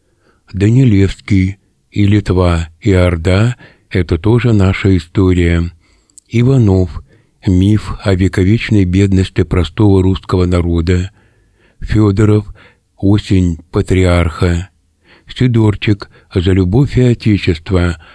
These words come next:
Как в России появился орден Святой Екатерины". Генкин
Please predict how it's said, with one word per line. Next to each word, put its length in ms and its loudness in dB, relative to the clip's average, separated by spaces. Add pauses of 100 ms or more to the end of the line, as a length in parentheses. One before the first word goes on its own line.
(160)
Как 240 -4
в 60 -2
России 540 2
появился 680 0
орден 400 2
Святой 420 0
Екатерины". 880 0 (1200)
Генкин 760 0